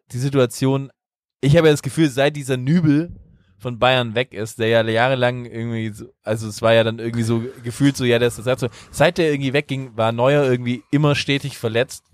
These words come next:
Jetzt hat sich Neuer quasi selbst ins Koma geschossen gefühlt. Und jetzt müsste der nicht jetzt sagen so, hey shit, ich,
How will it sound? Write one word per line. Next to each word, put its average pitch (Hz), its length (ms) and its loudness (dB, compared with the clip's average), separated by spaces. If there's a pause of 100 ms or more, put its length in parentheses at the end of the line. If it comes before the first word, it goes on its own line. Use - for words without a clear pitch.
Jetzt - 460 0
hat 117 180 0
sich 117 140 -2
Neuer 123 320 2
quasi 113 260 -2
selbst 117 340 0
ins 104 120 -10
Koma 135 300 0
geschossen 107 360 -2
gefühlt. 117 400 -4 (480)
Und 143 360 -4
jetzt 135 400 0 (280)
müsste 151 240 -2
der 147 140 4
nicht 151 120 -2
jetzt 135 120 -6
sagen 135 220 2
so, 123 200 -4 (220)
hey 117 160 -4
shit, - 460 -2 (420)
ich, 131 280 -4